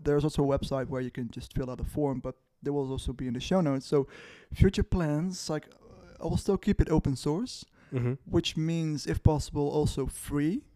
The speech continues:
Speaker 1: And there might be a paid version with some additional features or different concept, or what other open source projects are doing is that they have this managed version of it, so you don't need to take care of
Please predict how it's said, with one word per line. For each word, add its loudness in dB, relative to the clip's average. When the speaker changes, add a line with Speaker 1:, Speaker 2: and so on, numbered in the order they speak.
Speaker 1:
And -4
there -2
might -4
be -4
a -6
paid 0
version -2
with -6
some -6
additional -6
features -2
or -8
different -2
concept, -4
or -6
what -4
other 2
open -2
source -4
projects -4
are -4
doing 0
is -4
that -8
they -4
have -4
this -6
managed -6
version -2
of -4
it, -2
so -2
you -2
don't -2
need -6
to -4
take -6
care -6
of -8